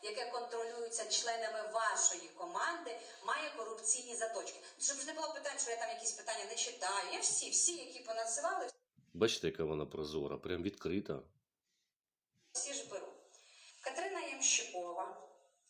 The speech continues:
Speaker 1: за своїми посадовими обов'язками і управлінська на загал не входить в жодний тендерний комітет, не має права впливати на жодну закупівлю.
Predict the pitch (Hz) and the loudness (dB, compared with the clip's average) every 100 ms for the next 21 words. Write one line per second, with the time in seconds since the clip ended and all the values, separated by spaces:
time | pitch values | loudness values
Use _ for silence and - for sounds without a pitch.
0 | _ - - 339 349 339 - 254 247 233 | _ 2 4 4 2 -4 -4 -2 -4 -2
1 | 208 - - 160 165 - - - 95 - | -2 -4 -6 -6 -4 -6 -6 -12 -14 -18
2 | - - - 254 254 254 269 339 - - | -20 -18 -8 -6 -2 -2 -2 -6 -6 -8
3 | 233 349 339 - 339 339 - - - 233 | -6 -4 -4 -4 -6 -8 -12 -18 -4 -2
4 | 240 349 - 349 - - 220 202 - - | 0 0 0 -2 0 0 0 -2 -2 -6
5 | 170 - 196 180 170 - 156 156 226 208 | -12 -6 -4 -4 -4 -8 -10 -12 -6 -6
6 | 175 147 147 - - - _ _ _ _ | -4 -2 -2 -2 -12 -16 _ _ _ _
7 | _ _ - - - - - - - - | _ _ -20 -20 -18 -18 -18 -20 -20 -20
8 | _ _ _ 247 294 370 359 339 339 247 | _ _ _ -2 2 2 2 0 2 4
9 | 247 - - 202 - - - - - _ | 4 4 2 2 2 -2 -12 -20 -20 _
10 | _ _ - - 254 247 240 180 175 190 | _ _ -14 -4 -2 2 2 2 -2 -2
11 | 202 269 302 196 180 196 202 - 147 147 | 0 0 -2 -4 -4 -4 -4 -8 -8 -8
12 | 156 | -8